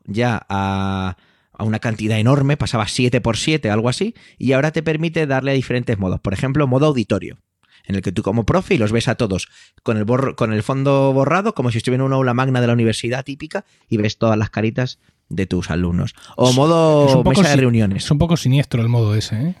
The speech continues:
Speaker 2: Eh, que lo,
Speaker 1: Sí,
Speaker 2: que lo he visto.
Speaker 1: bastante.
Speaker 2: Eso es un poco raro.
Speaker 1: Sí, esto, esto a mí de verdad me parece un poco chorradina, sinceramente,
Speaker 2: Sí.
Speaker 1: ¿eh? Pero bueno, está ahí. Por ejemplo, cosas muy interesantes. Salas dentro de la propia reunión.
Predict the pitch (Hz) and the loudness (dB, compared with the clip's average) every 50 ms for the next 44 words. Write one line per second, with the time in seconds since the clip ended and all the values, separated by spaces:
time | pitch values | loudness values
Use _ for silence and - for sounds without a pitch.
0 | _ - 107 98 92 - 110 110 - 120 110 120 113 117 117 117 104 - 143 117 | _ -8 -8 -8 -6 -2 0 0 0 0 0 0 2 2 2 2 2 0 0 -2
1 | 104 98 - 139 127 - 135 120 131 139 123 123 113 110 107 104 90 92 95 - | 0 0 2 0 2 2 0 0 0 2 2 0 0 0 -2 -2 -4 -6 -8 -10
2 | - _ _ _ _ _ _ _ _ - _ - - - 120 110 - 110 131 - | -14 _ _ _ _ _ _ _ _ -20 _ -12 -8 -6 -4 -4 -2 -4 -6 -6
3 | - - 156 - 180 170 180 180 170 165 151 156 165 170 156 139 147 143 - 170 | -6 -8 -4 -4 -2 -2 0 0 2 2 2 0 0 0 0 -2 -4 -4 -4 -6
4 | 151 139 160 156 156 175 170 - - - _ _ - - 135 127 127 117 120 147 | -6 -6 -8 -6 -6 -6 -8 -8 -10 -18 _ _ -4 -2 -2 0 0 0 0 0
5 | 156 139 107 95 - - 123 - - 131 120 113 113 107 147 135 113 104 98 - | 0 0 -2 -4 -4 -6 -6 -4 -2 -4 -2 -2 0 0 0 2 2 0 0 -2
6 | 101 104 120 123 98 - - _ _ _ _ _ 113 - - 143 120 107 92 85 | -4 -4 -4 -6 -6 -8 -12 _ _ _ _ _ -10 -6 -4 -4 -4 -4 -4 -10
7 | - - _ _ _ - - - _ _ _ _ _ 143 135 135 175 147 135 - | -16 -20 _ _ _ -20 -20 -20 _ _ _ _ _ -6 -4 -4 -2 -4 -2 -2
8 | 165 165 185 175 185 185 185 180 180 127 117 - 135 135 139 110 101 92 - - | -2 -4 -2 -2 0 -2 -2 -2 -4 -4 -4 -4 -4 -6 -4 -6 -6 -8 -8 -12
9 | _ _ _ _ - - - - 165 160 185 170 160 170 190 214 - - - - | _ _ _ _ -14 -10 -4 -2 -2 -2 -2 -2 -4 -4 -4 -6 -8 -12 -14 -18
10 | _ _ _ _ _ _ _ _ _ _ - 127 123 165 196 226 214 - 156 139 | _ _ _ _ _ _ _ _ _ _ -10 -2 0 2 2 2 0 -2 -2 -2
11 | 127 120 113 110 - 120 107 104 113 110 107 104 101 104 98 95 95 95 95 95 | 0 0 -2 -2 -2 -2 -2 -2 -2 -2 -2 -2 0 0 0 0 0 0 -2 -4
12 | 92 101 - | -6 -8 -12